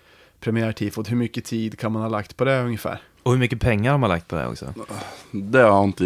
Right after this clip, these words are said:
Speaker 3: riktigt jag koll på.
Speaker 1: Du är inte
Speaker 2: Okej.
Speaker 1: ekonomen i
Speaker 3: Jag är
Speaker 1: gänget.
Speaker 3: inte ekonomen.
Speaker 2: <laughs> Nej.
Speaker 3: <laughs> Definitivt inte. Eh, men, eh, det har ju blivit, eh, ett par kvällar i veckan,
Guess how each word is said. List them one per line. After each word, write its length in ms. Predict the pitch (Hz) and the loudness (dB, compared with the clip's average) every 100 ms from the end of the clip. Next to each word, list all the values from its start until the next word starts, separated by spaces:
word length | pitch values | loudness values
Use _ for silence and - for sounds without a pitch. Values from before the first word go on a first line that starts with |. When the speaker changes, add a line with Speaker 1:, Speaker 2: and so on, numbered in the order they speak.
| 92 90 | 4 4
Speaker 3:
riktigt 300 | 85 - 92 | 0 -4 2
jag 200 | 90 - | 2 4
koll 240 | 98 87 | 2 2
på. 240 | - - - | 0 -4 -2
Speaker 1:
Du 140 | 104 | 0
är 40 | 131 | 2
inte 100 | 131 | 4
Speaker 2:
Okej. 40 | 123 | 4
Speaker 1:
ekonomen 520 | 127 131 120 120 120 | 4 4 4 4 6
i 40 | |
Speaker 3:
Jag 200 | 120 117 | 8 8
är 40 | 98 | 6
Speaker 1:
gänget. 140 | 92 | 4
Speaker 3:
inte 260 | 101 90 90 | 4 4 0
ekonomen. 520 | 90 92 85 85 85 | 2 4 4 4 0
Speaker 2:
<laughs> 60 | - | -2
Nej. 240 | 107 98 - 92 | -4 -2 -4 -6
Speaker 3:
<laughs> 140 | 104 | -6
Definitivt 600 | 98 98 - 95 101 95 | 0 2 2 2 2 2
inte. 280 | 95 87 - - - - - - | 0 0 -4 -8 -20 -20 -20 -16
Eh, 500 | - 92 92 90 90 85 - - _ - | 0 4 4 4 2 0 -4 -20 _ -2
men, 440 | 101 101 98 95 | 4 6 6 6
eh, 260 | 95 92 95 | 4 4 4
det 80 | |
har 80 | 98 | 4
ju 60 | 107 | 4
blivit, 640 | 107 117 110 117 - - | 6 6 8 6 2 2
eh, 420 | 117 107 101 98 87 - _ _ | 4 6 6 4 2 -4 _ _
ett 180 | 101 - | -6 -2
par 100 | 104 | -2
kvällar 380 | - 104 90 87 | 4 4 4 2
i 40 | |
veckan, 460 | 85 - - - | 0 0 -2 -2